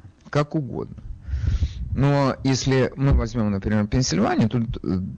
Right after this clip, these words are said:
Джулиани вчера рассказывал об, о том, что происходило в Пенсильвании. Значит, тебе присылают конверт, в котором лежит бюллетень, и ещё один конверт. Ты берёшь этот,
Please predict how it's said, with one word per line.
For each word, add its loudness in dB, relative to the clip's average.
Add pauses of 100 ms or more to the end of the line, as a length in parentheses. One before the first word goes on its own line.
(180)
Джулиани 2
вчера 2
рассказывал 2
об, -2
о 2
том, 2
что 0
происходило 0
в -4
Пенсильвании. -6 (1400)
Значит, 0 (580)
тебе 0
присылают -2
конверт, 0
в -12
котором 0
лежит 2
бюллетень, 2 (100)
и 4
ещё 4
один 0
конверт. -4 (1300)
Ты 2
берёшь 4
этот, 0